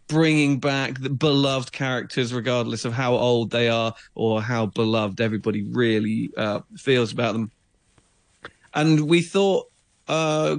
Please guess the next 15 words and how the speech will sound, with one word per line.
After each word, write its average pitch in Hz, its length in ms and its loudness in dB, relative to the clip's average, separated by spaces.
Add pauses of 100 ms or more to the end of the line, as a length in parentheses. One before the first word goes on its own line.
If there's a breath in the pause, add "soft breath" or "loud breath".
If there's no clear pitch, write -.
(140)
Kingdom 165 300 2
of 151 40 2
the 147 60 -2
Christian 156 360 -2
Sc-, - 360 -6
Crystal 156 340 -4
Skull, 147 420 0
what 143 100 4
was 143 100 -2
that, 127 140 0
back 139 180 -2
in 135 80 0
two 143 140 -4
thousand 135 280 2
eight? 156 140 0